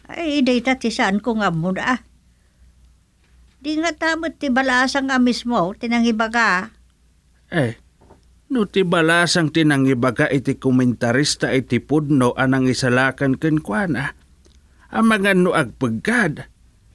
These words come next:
Speaker 2: ken ad-adda manen nga agpeggad ti biagna.
Speaker 1: Ay,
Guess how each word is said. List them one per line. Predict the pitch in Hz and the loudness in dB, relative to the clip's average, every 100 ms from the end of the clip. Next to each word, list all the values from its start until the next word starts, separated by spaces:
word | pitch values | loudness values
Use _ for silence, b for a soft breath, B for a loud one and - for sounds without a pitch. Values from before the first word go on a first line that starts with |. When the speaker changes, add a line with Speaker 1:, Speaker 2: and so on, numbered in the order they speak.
| - - - - - - | -20 -20 -20 -20 -20 -8
Speaker 2:
ken | 220 214 202 190 160 - _ _ _ - | 0 2 4 2 0 -4 _ _ _ -2
ad-adda | 185 - - 180 156 175 | -2 -2 -2 0 2 2
manen | 156 156 175 226 175 | 2 2 2 2 2
nga | 185 180 | 2 0
agpeggad | 147 180 143 123 190 165 - | -2 -2 -2 0 -2 -2 -2
ti | 170 | 0
biagna. | 160 139 131 135 226 208 131 - _ _ _ _ _ _ _ _ _ - | 2 0 -2 0 2 2 -2 -8 _ _ _ _ _ _ _ _ _ -10
Speaker 1:
Ay, | 120 | -8